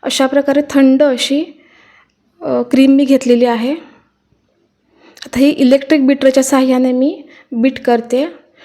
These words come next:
तुमच्याकडे इलेक्ट्रिक बीटर नसेल तर हँड विस्करसुद्धा वापरू शकता, पण त्याने थोडा जास्त वेळ लागेल. दोन तीन मिनिटातच आपली क्रीम, अ, छान बीट होते.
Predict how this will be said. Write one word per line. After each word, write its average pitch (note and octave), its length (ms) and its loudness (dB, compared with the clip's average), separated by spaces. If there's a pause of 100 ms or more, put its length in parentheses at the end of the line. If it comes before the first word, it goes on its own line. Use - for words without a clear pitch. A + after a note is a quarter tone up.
(180)
तुमच्याकडे D4+ 380 2
इलेक्ट्रिक C#4 480 0
बीटर C#4+ 200 4
नसेल C#4 480 0
तर B3 120 0
हँड B3+ 220 0
विस्करसुद्धा C4+ 720 0
वापरू B3 300 0
शकता, B3 420 -4 (380)
पण B3+ 80 -2
त्याने B3+ 260 2
थोडा C#4 180 2
जास्त A#3+ 340 0
वेळ C#4 160 2
लागेल. A#3+ 340 -2 (4000)
दोन B3+ 220 4
तीन C#4 220 4
मिनिटातच C4+ 520 0
आपली B3+ 240 -2
क्रीम, C#4 360 0 (260)
अ, A#3 140 -2 (280)
छान C4 180 2
बीट C4 240 -2
होते. B3 300 -2